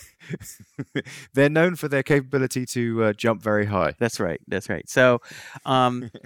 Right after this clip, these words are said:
Speaker 1: <laughs>
Speaker 2: you wanna drop, drop the, get rid of the, uh, get rid of the f-, e-, easy to lose fat. You don't have to starve yourself. You don't have to be a skeleton, but you just can't be h-, walking around with extra fat. And, um, and then you want to get as strong as fa-, as possible and as fast as possible.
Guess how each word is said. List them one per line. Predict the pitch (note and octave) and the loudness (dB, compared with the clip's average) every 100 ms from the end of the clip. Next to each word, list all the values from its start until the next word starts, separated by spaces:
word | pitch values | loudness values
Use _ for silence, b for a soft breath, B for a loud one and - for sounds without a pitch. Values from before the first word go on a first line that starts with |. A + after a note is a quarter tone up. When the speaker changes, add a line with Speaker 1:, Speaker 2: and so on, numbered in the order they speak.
| - | -20
Speaker 1:
<laughs> | - _ _ _ _ - | -20 _ _ _ _ 0
Speaker 2:
you | D#3 | 2
wanna | D3+ | 2
drop, | C3 C#3 E3 - _ - | 2 2 2 0 _ -6
drop | C#3 D3 F3 - | 0 2 2 -2
the, | E3 | -4
get | C#3+ D3+ D#3+ | -2 0 0
rid | F3+ | 2
of | F3 | 2
the, | C#3+ C#3 | 2 0
uh, | - - A#2+ | 0 -4 -6
get | D#3+ | 0
rid | D#3+ D3+ | 2 2
of | C3+ | 0
the | |
f-, | B2+ - - | -6 -10 -8
e-, | |
easy | B2 C3 B2+ A#2+ | -4 0 2 2
to | G#2+ | 0
lose | G#2+ G2+ | -2 -4
fat. | - B1+ - - _ | -8 -8 -12 -20 _
You | - | -4
don't | B2 | 0
have | C3 | 0
to | B2+ | -2
starve | - F#2+ F#2+ | -4 -2 -2
yourself. | F#2 - F2 F2 F#2+ | -4 -6 -6 -4 -4
You | |
don't | G#2 G2+ | -4 -4
have | G#2 | -6
to | - | -6
be | E2+ F2 | -4 -2
a | |
skeleton, | E2+ - B1 B1+ - B1 | -4 -4 -6 -6 -8 -10
but | - - | -8 -6
you | F#2 | -4
just | F2+ F#2+ | -4 -4
can't | - F2 | -4 -4
be | B1+ | -4
h-, | F#2+ - - | -6 -8 -6
walking | D#2+ F2 E2 | -4 -4 -6
around | C#2 C#2 | -6 -4
with | - | -4
extra | B1+ - | -4 -4
fat. | - C2+ A1+ - _ | -6 -4 -4 -6 _
And, | - G2+ G2 F#2+ | -4 -2 -2 -2
um, | F#2+ F#2 F#2 - B B B | -4 -4 -8 -14 B B B
and | A2+ | -4
then | G#2+ | -2
you | |
want | G#2 | -2
to | F#2+ | -2
get | G2 | -4
as | |
strong | F2 F#2+ G#2 A#2 | -4 -4 -2 -4
as | D#2 | -6
fa-, | E2 E2+ - | -6 -6 -6
as | G2 | -6
possible | - F#2 - | -2 -2 -2
and | F2 | -6
as | - | -4
fast | E2+ F#2+ - | -4 -2 -4
as | - | -10
possible. | - - - - - | -10 -10 -8 -6 -6